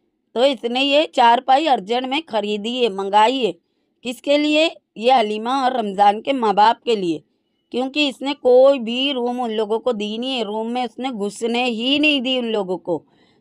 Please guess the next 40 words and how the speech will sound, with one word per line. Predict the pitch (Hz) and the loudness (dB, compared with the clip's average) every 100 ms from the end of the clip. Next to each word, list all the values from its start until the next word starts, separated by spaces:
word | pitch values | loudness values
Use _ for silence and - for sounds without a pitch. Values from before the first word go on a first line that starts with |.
| - | -6
इसने | 220 - 247 277 | -4 -2 -2 0
डायरेक्ट | 226 233 240 277 | 4 4 4 0
छत | - 220 - | -2 -2 0
पे | 254 | -4
चारपाई | 247 233 214 226 254 262 | 0 4 4 4 2 2
रखी | 254 240 269 311 | 0 -4 -2 0
और | 285 | 2
वहाँ | 226 214 233 | 0 0 0
पे | 247 262 | 2 2
उन | |
लोगों | 226 214 226 | 2 -2 -2
को | 269 | -2
फेंक | 285 233 214 208 | -2 0 0 -2
दी | 220 220 | -4 -4
उठा | 202 190 175 | -2 0 -2
के | - 156 - _ _ - | -4 -12 -12 _ _ -6
कि | 220 | -2
जाओ | 220 240 285 | 4 4 4
उधर | 240 233 254 | 2 2 2
पे | 262 | -2
रहो। | 240 214 | 2 2
अच्छा | 196 - 240 | 0 -2 -2
हुआ | 247 262 302 320 _ _ _ | 2 4 4 0 _ _ _
कि | 269 | 0
इसकी | 269 311 262 | 2 -4 0
गाड़ी | 240 233 247 | 4 4 2
रखने | 277 269 247 254 | -2 -4 -8 -8
की | 285 | -4
जगह | 233 214 240 | -2 2 4
है | 269 | 4
बाहर, | 262 240 220 214 | 2 2 4 2
वरना | 202 220 226 254 | 0 -4 -4 -6
तो | 285 | -2
ये | 269 | 0
उनको | 262 262 277 | 0 -2 -2
घर | 214 208 | -2 -2
में | 233 262 | -4 -2
भी | 285 | -2
ना | 254 | -2
लेती। | 240 208 - 175 | -2 -4 -6 -10